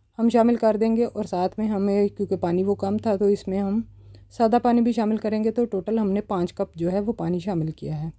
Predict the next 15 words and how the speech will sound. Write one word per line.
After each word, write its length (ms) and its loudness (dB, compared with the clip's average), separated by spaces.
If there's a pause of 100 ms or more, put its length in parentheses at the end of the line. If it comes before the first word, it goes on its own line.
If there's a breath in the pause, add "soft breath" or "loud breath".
(400 soft breath)
क्योंकि 240 2
तीन 260 4
कप 220 -2
हमारे 300 -2
पास 360 -6 (1500)
चावल 280 4
थे, 140 4
जिनको 320 0
हमने 300 0
पानी 280 0
में 160 0
भिगो 280 -2
दिया 280 0
था 140 -4
तकरीबन 500 -2